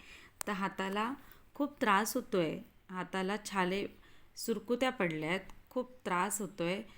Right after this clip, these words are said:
तर मी तुला इजार कशी काय शिवून देऊ, असं तिचं म्हणणं होतं. पुढे बघा, आईने इजार एका कोनाडात फेकली.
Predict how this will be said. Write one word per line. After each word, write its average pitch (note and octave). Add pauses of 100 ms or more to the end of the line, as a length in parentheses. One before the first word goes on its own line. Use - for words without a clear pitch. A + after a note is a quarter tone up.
(280)
तर A3
मी A3
तुला A3
इजार A3
कशी C4+
काय B3+ (260)
शिवून G3
देऊ, F3+ (200)
असं F#3
तिचं F#3
म्हणणं A#3
होतं. E3+ (880)
पुढे F3+
बघा, E3+ (1040)
आईने G#3
इजार G#3
एका F3+
कोनाडात F3+
फेकली. E3+